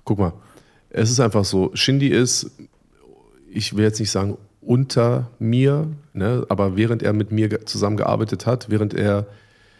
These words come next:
zwar auf einem Schweizer Label einen Vertrag hatte, aber ich trotzdem alles hier in Deutschland machen musste,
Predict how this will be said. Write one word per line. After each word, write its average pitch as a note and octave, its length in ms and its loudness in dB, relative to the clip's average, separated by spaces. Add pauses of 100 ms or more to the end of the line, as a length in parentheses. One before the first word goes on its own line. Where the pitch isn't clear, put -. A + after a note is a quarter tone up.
(480)
zwar G#2+ 460 0
auf G2+ 240 -4
einem G2+ 340 2
Schweizer A2 460 2
Label C3+ 500 2
einen B2 140 0
Vertrag B2+ 440 -2
hatte, D#3+ 340 2 (1300)
aber A2 220 0
ich G#2+ 140 0
trotzdem B2+ 320 -2
alles A#2+ 260 2
hier B2 80 0
in A2 60 0
Deutschland B2 320 2
machen B2 180 2
musste, C3+ 400 2